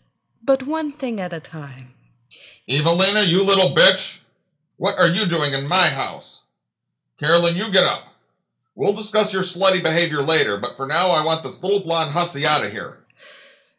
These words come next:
Speaker 1: Carolyn helplessly continued her respectful worship of Evelina's mesmerizing feat,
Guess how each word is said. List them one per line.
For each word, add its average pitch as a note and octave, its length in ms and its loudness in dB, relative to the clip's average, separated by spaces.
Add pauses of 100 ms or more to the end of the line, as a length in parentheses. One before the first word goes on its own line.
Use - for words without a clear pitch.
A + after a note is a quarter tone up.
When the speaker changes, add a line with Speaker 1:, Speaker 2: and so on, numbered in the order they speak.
(180)
Speaker 1:
Carolyn C#4+ 800 -4 (100)
helplessly A#3+ 760 -6
continued F#3+ 640 -6
her E3 160 -8
respectful D#3+ 800 -6
worship E3+ 560 -8
of D3+ 160 -10
Evelina's F#3+ 680 -8
mesmerizing F3+ 920 -6
feat, D3+ 580 -16